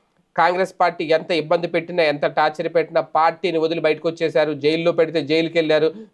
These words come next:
జైలు నుంచి బయటకు వచ్చారు, ప్రజల్లో తిరిగారు, ఆ, వ-, మొత్తం పాదయాత్ర చేశారు రాష్ట్రం అంతా. ఆయన నవరత్నాలు అనే కాన్సెప్ట్ని తెచ్చుకున్నారు. తన స్వయంగా ఒక రకంగా తన కాళ్ళ మీద తను నిలబడి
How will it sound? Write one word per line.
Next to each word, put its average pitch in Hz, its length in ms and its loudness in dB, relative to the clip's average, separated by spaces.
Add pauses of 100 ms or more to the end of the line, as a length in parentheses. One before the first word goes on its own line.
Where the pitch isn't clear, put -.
జైలు 170 220 2
నుంచి 165 180 0
బయటకు 160 320 0
వచ్చారు, 160 300 0
ప్రజల్లో 175 420 2
తిరిగారు, 160 500 2 (420)
ఆ, 131 320 2 (400)
వ-, 143 240 2
మొత్తం 151 540 0
పాదయాత్ర 180 480 2
చేశారు 156 500 0 (260)
రాష్ట్రం 160 360 2
అంతా. 151 260 0 (400)
ఆయన 156 180 2
నవరత్నాలు 170 520 2
అనే 160 160 2
కాన్సెప్ట్ని 151 540 -4
తెచ్చుకున్నారు. 147 640 -2 (500)
తన 190 180 2 (160)
స్వయంగా 202 680 2 (220)
ఒక 170 160 0
రకంగా 170 440 0 (140)
తన 170 120 0
కాళ్ళ 180 360 2
మీద 196 200 0
తను 160 440 -2
నిలబడి 170 420 2